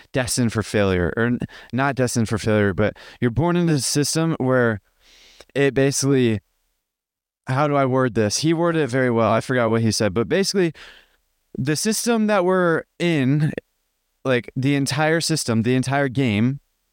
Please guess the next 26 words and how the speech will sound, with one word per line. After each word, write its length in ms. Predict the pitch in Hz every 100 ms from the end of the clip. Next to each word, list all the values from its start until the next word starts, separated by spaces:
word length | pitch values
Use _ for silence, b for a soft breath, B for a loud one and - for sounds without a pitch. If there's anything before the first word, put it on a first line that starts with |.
| _ _ _ _
is 280 | 139 135 101
designed 960 | 143 117 - 160 147 120 110 123 - - _
to 720 | - - 135 123 117 117 104 117 b b b _ _ _ _ _ _ _ _ _ _ _ _ _ _ _
prevent 380 | - 135 135 151
people 280 | - 135 131
from 200 | 123 113
winning. 360 | 98 92 87 92 -
It's 180 | 120
designed 640 | - 127 104 127 143 151 131 -
to 520 | - 127 120 117 110 -
keep 300 | - 147 135
people 480 | - 131 131 127 123 -
in 180 | 117 117
the 100 | 101
losing 500 | 98 120 107 104 101
bucket, 420 | 90 82 82 -
keep 260 | - 135 -
people 340 | 127 123 113
losing. 460 | 107 104 80 76 - B B B B B B B
And 400 | - 131 123 - - B B B B _ _ _ _ _ _ _ _ _
I 100 | 156
was 280 | 165 165 -
thinking, 440 | - 208 208 139
like, 160 | 117 113
last 320 | 131 151 160
night 300 | 175 156 107